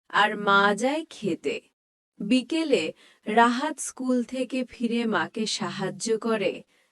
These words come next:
গাছের আগাছা তুলে, পানি দেয়, মাটিতে সার দেয়। দুজনের মুখে হাসি, কারণ এবছর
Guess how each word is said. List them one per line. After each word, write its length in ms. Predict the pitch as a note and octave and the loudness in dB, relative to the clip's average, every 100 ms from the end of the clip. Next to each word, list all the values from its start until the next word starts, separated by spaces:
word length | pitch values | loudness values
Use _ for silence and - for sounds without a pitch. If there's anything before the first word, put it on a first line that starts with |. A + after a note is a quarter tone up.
| _ C#3+ | _ -6
গাছের 520 | - C#3+ - - G#3 G3 - | -2 -2 -4 0 0 0 -4
আগাছা 600 | E3 D#3+ E3 E3+ - G3+ | -2 0 -2 -4 -4 -4
তুলে, 500 | - D#3+ D3+ D#3 - _ _ _ _ | -2 -4 0 -2 -2 _ _ _ _
পানি 420 | F3+ F3+ G3 A3 | 0 2 2 0
দেয়, 380 | G#3+ G3 F#3 D#3+ - _ _ | 2 2 2 -2 -10 _ _
মাটিতে 600 | G#3+ G#3 G#3+ C#4 C4+ F4+ | 0 0 2 -2 0 0
সার 480 | E4 - C4 A#3 F3 | 0 2 2 2 0
দেয়। 260 | - - - _ _ _ _ _ _ - | -6 -8 -12 _ _ _ _ _ _ -12
দুজনের 640 | - C4+ B3 D4+ D4+ E4+ E4+ | 2 4 4 2 4 4 4
মুখে 420 | B3+ A#3 - C#4 | 4 2 0 -4
হাসি, 580 | A#3+ G3+ E3+ - - - _ _ _ _ - - - | -4 -4 -6 -6 -8 -16 _ _ _ _ -20 -20 0
কারণ 360 | C#4+ C#4+ D4+ C#4+ | 4 6 4 2
এবছর 800 | C4+ C4+ B3+ C#4+ - D#4 D#4 | 0 2 2 2 0 0 0